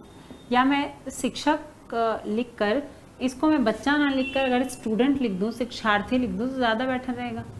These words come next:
है ना, शिक्षार्थी। और यहाँ पे किसकी बात हो रही है, शिक्षक की बात हो रही है।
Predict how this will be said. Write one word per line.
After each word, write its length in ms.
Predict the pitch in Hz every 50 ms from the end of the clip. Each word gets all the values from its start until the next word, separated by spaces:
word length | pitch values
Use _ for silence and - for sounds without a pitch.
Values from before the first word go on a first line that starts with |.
| - - - - - - - -
है 100 | 208 254
ना, 100 | 359 415 - - - - - - - - - - - - - - - - - - - - - - - - - - - - - - -
शिक्षार्थी। 680 | - 240 240 - - - 180 156 151 - - - - 190 - - - - - - - - - -
और 80 | 202 202
यहाँ 200 | 220 233 240 254
पे 100 | 247 285
किसकी 260 | 262 277 269 - 285
बात 240 | 240 269 262 262 262
हो 80 | 247 233
रही 120 | 247 247
है, 180 | 254 277 359 403 - -
शिक्षक 420 | - - 247 233 - - 202 -
की 140 | - - -
बात 300 | 156 160 151 - - -
हो 60 | 160
रही 180 | 139 135 131 135
है। 100 | 151